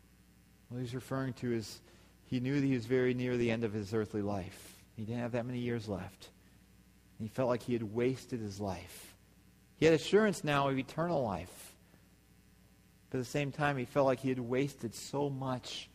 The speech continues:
of the opportunities that had been there for him during his earthly life. I think this is a call for us to recognize that the gospel isn't just get, a get-out-of-hell-free card.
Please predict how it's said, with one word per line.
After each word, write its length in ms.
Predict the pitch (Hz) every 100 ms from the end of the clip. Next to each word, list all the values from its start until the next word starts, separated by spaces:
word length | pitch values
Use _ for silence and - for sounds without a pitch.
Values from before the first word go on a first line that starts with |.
| - - -
of 140 | - 117
the 120 | 127
opportunities 760 | 123 - - 135 135 123 110 117
that 200 | 110 113 104 104 101
had 240 | 120 117
been 180 | 120 165
there 180 | 156 120
for 240 | - 120
him 200 | 113 117
during 200 | 117 120
his 140 | 120 113
earthly 280 | 117 110 107
life. 580 | 117 107 95 - - - - - - - - - - - - -
I 60 | 127
think 200 | 135 165
this 140 | 185
is 100 | 170
a 40 | 147
call 320 | - 170 175
for 180 | - 127
us 100 | 123
to 60 | 135
recognize 400 | 147 139 127 120
that 80 |
the 80 | 117
gospel 560 | 127 143 175 - 151 120
isn't 280 | 143 175 156
just 220 | 147 -
get, 280 | 143 135 90
a 100 | 127
get-out-of-hell-free 720 | 135 135 123 127 131 - 135
card. 320 | - 92 87